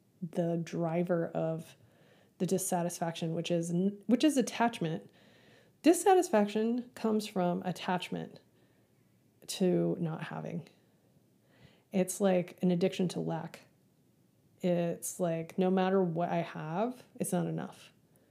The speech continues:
It's the Matrix in a nutshell. And so how can you, how can you learn to be satisfied with what you do have?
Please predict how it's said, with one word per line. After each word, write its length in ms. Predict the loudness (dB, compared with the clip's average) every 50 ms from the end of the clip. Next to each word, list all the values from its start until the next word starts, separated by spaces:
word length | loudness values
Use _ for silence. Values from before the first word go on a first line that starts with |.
| _ _ _ _ _ _ _ _ _ _ _ _ _ _ _ _ 0
It's 480 | 4 4 4 4 2 -2 -6 -6 -8 -12 _ _ _ 0
the 460 | 0 2 2 0 4 8 8 8 8
Matrix 640 | 8 6 4 2 2 -2 -4 -4 -8 -12 -12 -8
in 260 | -4 -2 -2 -2 -2 -2
a 60 | -4
nutshell. 540 | -4 -4 -4 -6 -8 -10 -10 -10 -10 -12 -14 -18 _ _ _ _ _ _ _ _ _ _ _ _ _ -4
And 140 | -2 -2 0
so 140 | 2 0 0
how 180 | 2 0 0
can 240 | 0 0 0 0 2
you, 520 | 4 4 4 4 4 4 2 2 0 -2 -6 -14 _ _ _ _ _ _ _ _ _ _ _ _
how 140 | -8 -6 -4
can 160 | -2 0 2
you 100 | 2 2
learn 200 | 2 2 0 0
to 140 | -2 -4 -4
be 120 | -4 -4 -6
satisfied 600 | -4 -4 -2 -2 -2 -4 -6 -6 -8 -8 -6 -6
with 160 | -8 -8 -8
what 120 | -8 -6
you 120 | -6 -6 -6
do 160 | -4 -6 -6
have? 240 | -6 -8 -12 -16